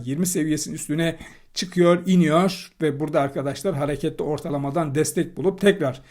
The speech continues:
yukarı çıkıyor. Daha çok burada arkadaşlar İran ile İsrail arasındaki gerilim ve Trump'ın söylemleri petrol fiyatları üzerinde ve aynı zamanda volatil endeks üzerinde etkili oluyor. Halihazırda yirminin altındayız ve böyle yirminin altına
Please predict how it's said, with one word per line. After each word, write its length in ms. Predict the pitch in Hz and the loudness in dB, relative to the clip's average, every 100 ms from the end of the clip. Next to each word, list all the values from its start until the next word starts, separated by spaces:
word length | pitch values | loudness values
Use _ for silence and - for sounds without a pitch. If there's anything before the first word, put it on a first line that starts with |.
| - - | -20 -8
yukarı 360 | 175 175 160 123 | -4 0 0 0
çıkıyor. 420 | - - 165 170 | -4 0 2 2
Daha 220 | 135 156 | 2 2
çok 360 | 156 170 160 - | 0 -2 -6 -8
burada 200 | 147 139 | -6 -4
arkadaşlar 640 | 143 - 135 131 - 196 - - _ | -4 -6 -10 -2 2 2 -2 -20 _
İran 280 | 208 180 127 | 2 2 2
ile 200 | 135 127 | -4 -4
İsrail 380 | - 180 156 139 | -2 2 2 0
arasındaki 480 | 135 - 131 - | -4 -6 -8 -6
gerilim 420 | 127 160 143 180 160 | 2 2 4 2 0
ve 140 | 160 | -2
Trump'ın 380 | - 170 123 180 | 0 0 0 -2
söylemleri 680 | 180 147 135 120 120 180 190 - - - _ | 0 0 -2 -2 2 2 2 -10 -20 -20 _
petrol 320 | 165 156 170 | 0 0 2
fiyatları 440 | 175 170 147 - 143 | 2 2 0 -2 -4
üzerinde 540 | 135 139 131 127 170 | -4 -2 -2 0 0
ve 80 | 151 | 0
aynı 200 | 151 156 | 0 -2
zamanda 400 | 135 120 120 170 | -2 -2 -2 -2
volatil 360 | 139 139 139 170 | 0 0 0 -2
endeks 320 | 147 156 160 | -2 -2 -4
üzerinde 380 | 139 135 131 127 | -2 -2 -2 -2
etkili 360 | 170 - 139 | -2 -2 -4
oluyor. 400 | 127 123 139 196 | -4 -2 2 2
Halihazırda 640 | - 185 208 151 143 127 165 | 2 2 2 2 -2 -2 -2
yirminin 500 | 147 165 156 143 143 | 2 4 4 0 -4
altındayız 720 | - 165 175 190 180 190 180 - - - - | -2 -2 -2 2 4 4 2 -10 -20 -20 0
ve 140 | 190 | 4
böyle 220 | 180 170 180 | 6 6 6
yirminin 360 | 151 156 185 | 4 2 0
altına 540 | 175 170 175 160 156 | 0 -2 -2 -4 -4